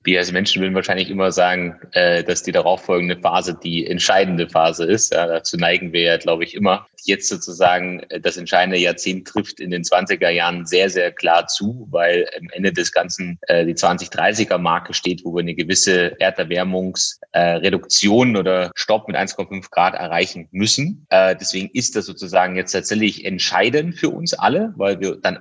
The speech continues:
alle so davon auch, äh, profitieren, beziehungsweise auch die Resultate sehen, ja. Aber, und da gebe ich dir absolut recht, Harald, natürlich hätten wir auch schon, äh, vor zehn Jahren damit beginnen können, dass wir jetzt nicht das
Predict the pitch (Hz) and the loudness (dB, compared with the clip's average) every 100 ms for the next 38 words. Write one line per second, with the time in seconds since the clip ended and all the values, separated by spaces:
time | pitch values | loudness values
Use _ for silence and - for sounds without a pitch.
0 | - 107 135 110 98 101 104 98 98 - | -2 2 2 0 -4 -6 -6 -6 -10 0
1 | 92 95 - - 95 90 - 104 98 - | 4 4 0 2 2 2 -2 -4 -4 -6
2 | - 123 139 131 101 - 113 107 95 92 | 0 2 2 0 -6 -4 -2 0 2 2
3 | 92 73 85 92 82 82 85 80 78 107 | 2 -2 -2 -6 -6 -8 -8 -6 -6 -4
4 | - 76 - 92 98 _ - 80 80 127 | -6 -8 -8 -8 -8 _ -8 -4 -2 2
5 | 185 - 85 85 87 85 - - - 143 | 0 -2 -12 -6 -4 -4 -2 -2 2 0
6 | - 104 98 90 117 90 85 87 110 - | 0 0 0 0 -2 -2 2 2 2 -2
7 | - - 107 101 95 95 87 90 - 90 | -8 0 0 0 -2 0 0 0 -2 -4
8 | 87 - 90 82 - 98 92 - 87 85 | -4 -4 -2 -2 -2 -2 0 0 0 0
9 | 80 107 127 95 85 85 - 85 85 80 | 2 4 4 2 -2 -6 -8 -10 -8 -12
10 | - 92 98 92 - 85 87 - - 90 | -6 -4 -4 -6 -4 -2 -2 -4 -6 -8
11 | - 87 - | -2 -2 -2